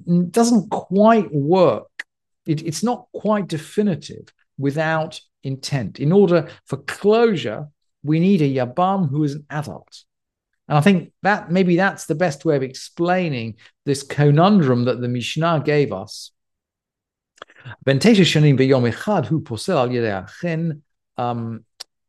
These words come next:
he disqualifies his brothers, and his brothers disqualify from him.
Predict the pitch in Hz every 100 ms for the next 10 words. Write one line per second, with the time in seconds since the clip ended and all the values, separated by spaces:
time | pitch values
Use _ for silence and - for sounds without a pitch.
0 | _ _ _ _ _ _ _ _ _ _
1 | - 139 123 117 160 180 151 120 107 104
2 | 95 - 87 104 208 214 - - - _
3 | 123 120 104 147 151 120 135 - - 143
4 | 123 - 123 104 95 92 - 98 101 104
5 | 127 147